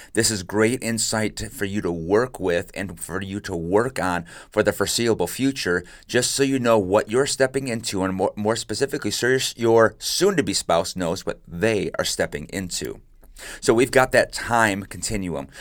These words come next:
The other is a focus continuum. So pacing t-, helps us to talk through who's fast-paced, who's slow-paced. But when we talk about focus, focus is a continuum. And what I mean by that is some people are task-oriented,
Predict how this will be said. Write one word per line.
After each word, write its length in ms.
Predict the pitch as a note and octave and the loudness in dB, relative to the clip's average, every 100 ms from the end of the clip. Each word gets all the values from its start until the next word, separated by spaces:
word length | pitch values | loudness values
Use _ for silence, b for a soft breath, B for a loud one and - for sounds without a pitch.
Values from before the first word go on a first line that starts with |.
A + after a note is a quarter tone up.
| B | B
The 160 | G#2+ D3 | 2 6
other 220 | F#3 E3+ | 6 8
is 180 | B2+ B2 | 6 4
a 60 | |
focus 520 | A#2+ - C#3 C3+ A#2+ - | -2 2 4 4 2 -4
continuum. 720 | G2+ - F2 C2+ B1+ G#1 - - b b b b | -4 -6 -6 -8 -10 -10 -16 -20 b b b b
So 320 | - A#2+ A2 | 4 8 8
pacing 640 | G#2+ C3+ D#3 D#3+ E3+ E3+ E3+ b b b - | 6 -2 0 2 0 -2 -8 b b b -10
t-, 100 | - | -8
helps 280 | - C3+ C3 | 0 0 0
us 100 | C3+ | -2
to 80 | B2+ | -4
talk 300 | - A#2+ A#2 | 4 6 6
through 280 | - G#2+ G#2 _ | 2 -2 -2 _
who's 260 | - B2 - | -8 -6 2
fast-paced, 720 | A#2+ A#2+ - A#2 A2+ A#2 - - | 4 4 2 -2 -4 -4 -12 -20
who's 320 | - - A#2 | -16 -8 -6
slow-paced. 640 | - A2+ G2 E2+ D2+ D#2 - - B B - | 2 2 2 0 -4 -6 -8 -18 B B 0
But 120 | G2+ | 2
when 120 | A2+ | 2
we 80 | C3 | 0
talk 320 | - B2+ E3 | 2 2 4
about 200 | A2+ E2 | 2 2
focus, 460 | - A#2+ A2+ D#2 - | 4 6 6 2 -4
focus 480 | - C#3+ D3+ D3+ | 2 2 4 -2
is 200 | - B2 | -2 -2
a 40 | - | 0
continuum. 680 | A2 - A#2 A2+ F#2 E2 E2 | -4 -4 -2 -2 0 -2 -2
And 140 | G2 | -6
what 160 | F#2+ A2+ | 2 4
I 40 | |
mean 220 | A#2 G#2+ A2 | 4 2 4
by 160 | A#2 | 2
that 420 | A#2 F2 E2 - B B B | 4 4 2 -2 B B B
is 140 | G2+ | 0
some 200 | - A#2+ | 2 0
people 280 | C3 C3 B2 | 0 0 2
are 140 | F2 | 2
task-oriented, 1040 | - - A#2+ B2+ - C3+ C3 C3 C3 C#3+ | 2 -2 0 0 0 0 0 -2 -2 -4